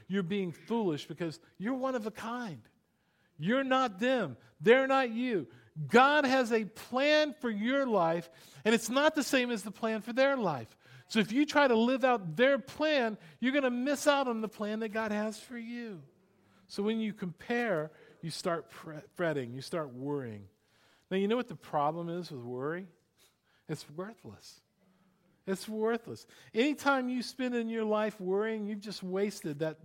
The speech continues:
time because worry does nothing. Worry is worthless. It's a waste of energy. God says this in Philippians four six, "Don't fret or worry. Instead of worrying,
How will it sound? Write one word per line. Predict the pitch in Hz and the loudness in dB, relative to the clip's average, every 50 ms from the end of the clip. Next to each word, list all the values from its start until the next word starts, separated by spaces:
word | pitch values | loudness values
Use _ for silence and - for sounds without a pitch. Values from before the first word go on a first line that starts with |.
| 139 - _ - | -20 -20 _ -14
time | - 185 180 170 151 120 107 101 - _ - - - - _ - | -10 -8 -6 -6 -6 -8 -10 -12 -16 _ -20 -20 -20 -14 _ -8
because | 156 139 156 135 120 | -6 -6 -6 -6 -8
worry | 127 131 135 139 147 160 180 214 226 226 233 233 226 220 226 - _ _ - | -8 -8 -8 -6 -2 0 0 2 2 0 -2 -4 -6 -8 -12 -16 _ _ -6
does | 127 165 160 160 156 160 156 147 - 135 | -2 0 2 2 2 0 -2 -6 -10 -10
nothing. | 131 127 131 139 135 123 - 127 110 98 87 - _ _ _ _ _ - | -8 -8 -6 -6 -6 -8 -10 -12 -14 -16 -16 -20 _ _ _ _ _ -6
Worry | 147 180 226 240 240 208 | -2 -2 0 0 -2 -2
is | 165 127 117 | -4 -6 -8
worthless. | 123 131 151 180 175 - - 131 110 101 - | -10 -6 -6 -6 -6 -8 -10 -14 -18 -16 -14
It's | 131 120 - | -14 -12 -10
a | 143 | -10
waste | 127 127 131 139 156 190 202 208 190 - - - | -10 -10 -10 -8 -4 -2 -2 -2 -2 -4 -10 -14
of | 175 156 143 | -14 -10 -8
energy. | 147 143 139 131 120 110 101 104 107 98 92 - _ _ _ _ _ _ _ _ _ _ _ _ _ - | -8 -8 -8 -10 -12 -14 -16 -18 -18 -20 -20 -20 _ _ _ _ _ _ _ _ _ _ _ _ _ 2
God | 190 190 202 190 - | 4 4 4 4 2
says | - 196 175 151 | -2 -2 -2 -2
this | 160 165 143 - - 135 | -2 -4 -4 -4 -6 -10
in | 127 117 - - - _ _ | -12 -12 -14 -18 -20 _ _
Philippians | - 170 190 185 190 202 180 165 147 - | 2 4 4 4 4 2 -4 -4 -4 -6
four | - 175 175 160 - | -6 -4 -4 -4 -4
six, | - - 156 131 110 - - - _ _ _ _ _ _ 131 123 110 | -6 -6 -8 -8 -8 -8 -14 -20 _ _ _ _ _ _ -18 -2 4
"Don't | 185 196 208 240 262 214 | 6 6 6 6 4 2
fret | - - - - 208 202 196 202 - - 147 139 _ _ - | -4 -8 -2 2 4 6 4 4 2 -2 -12 -20 _ _ -4
or | 143 147 139 | -2 0 0
worry. | 135 139 147 160 165 170 175 185 196 208 196 - _ - - _ _ - | 0 0 0 0 0 0 0 -2 -2 -4 -6 -10 _ -20 -20 _ _ -8
Instead | 160 156 - - - - - 226 233 247 262 | -6 -6 -6 -6 -6 0 2 2 4 4 2
of | 247 202 190 | -2 -2 -4
worrying, | 196 208 208 202 202 208 214 214 214 208 208 208 196 | -4 -2 0 0 0 0 -2 -2 -4 -4 -6 -8 -10